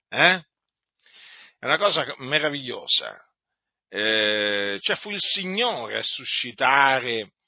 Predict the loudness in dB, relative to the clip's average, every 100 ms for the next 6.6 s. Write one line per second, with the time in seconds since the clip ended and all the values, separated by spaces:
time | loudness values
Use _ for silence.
0 | _ -20 -20 -16 -4 0 0 -4 -10 -12
1 | _ _ -16 -14 -6 -6 -6 -8 -10 -8
2 | -10 -8 -6 -6 -8 -16 -20 _ _ _
3 | _ _ _ _ _ -20 -14 -6 -4 -4
4 | -6 -16 -12 -8 -8 -10 _ _ -10 -6
5 | -4 -6 -10 -12 -10 -2 -2 -2 -6 -2
6 | 2 2 0 -4 -4 -6